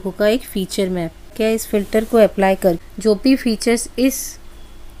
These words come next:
filter को detect करने थे image में से वो सारे इस feature map में आ जाएंगे। तो इस type से ये convolution operation perform होता है। तो यहाँ पर हमने क्या लिखा है, multiplication perform between a filter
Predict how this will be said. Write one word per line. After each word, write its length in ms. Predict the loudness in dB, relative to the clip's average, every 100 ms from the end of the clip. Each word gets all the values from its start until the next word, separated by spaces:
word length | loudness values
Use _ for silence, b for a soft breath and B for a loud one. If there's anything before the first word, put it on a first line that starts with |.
| -14 -2
filter 320 | -2 2 0
को 140 | 2
detect 440 | 2 2 4 2 4
करने 280 | 2 4 0
थे 120 | 2 2
image 280 | 2 0 0
में 100 | -2
से 200 | 0 0
वो 160 | 0 -4
सारे 420 | -2 0 2 2
इस 300 | 2 -2 -4
feature 340 | -4 -2 0
map 320 | 0 0 -2 0
में 140 | -2 0
आ 100 | -4
जाएंगे। 440 | -2 -4 -4 -10 -14 -16 -2
तो 60 | 0
इस 200 | 0 2
type 160 | 2
से 160 | 2 -2
ये 100 | 0
convolution 560 | -2 0 -2 -4 -4
operation 480 | -4 -4 -6 -4 -4
perform 440 | -4 -6 -6 -8 -6
होता 260 | -6 -6
है। 260 | -6 -6 -10 -8
तो 60 | -4
यहाँ 160 | -2 -2
पर 80 | -2
हमने 200 | 0 0
क्या 140 | 0
लिखा 280 | 0 0 0
है, 120 | 0
multiplication 1000 | 2 0 0 -2 -2 0 2 2 4 2 2
perform 460 | 0 0 0 0 2
between 400 | -2 -2 0 2
a 60 | 0
filter 340 | 0 -2 2